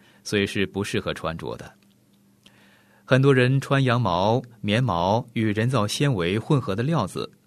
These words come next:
那么常有皮肤过敏的症状。其实这些理由呢，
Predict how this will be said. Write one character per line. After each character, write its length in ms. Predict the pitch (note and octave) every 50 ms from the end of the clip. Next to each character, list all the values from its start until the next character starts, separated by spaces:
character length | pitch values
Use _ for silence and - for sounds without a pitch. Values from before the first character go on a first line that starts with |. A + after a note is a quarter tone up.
| _
那 100 | - A2
么 100 | G#2+ G#2+
常 220 | G#2 - - G#2 A2+
有 140 | G#2 F#2+ F2+
皮 260 | - - - G#2 G#2
肤 220 | G#2 - A#2 A2
过 200 | A2 - D3 B2+
敏 160 | G2 F2 D2
的 120 | A#1+ C2 C2+
症 180 | - - D2
状。 240 | C2+ C#2 C2+ - - _ _ _ _ _ _ _ _ _ _ _ _ _ _ _ _ _ _ _ _ -
其 160 | - A#2+ A#2
实 260 | A2+ - G2 G2 G#2
这 100 | G#2+ B2
些 140 | A2 - A2
理 160 | G2+ G2 E2+
由 160 | E2 D#2+ E2+
呢， 180 | F2+ F#2+ F2+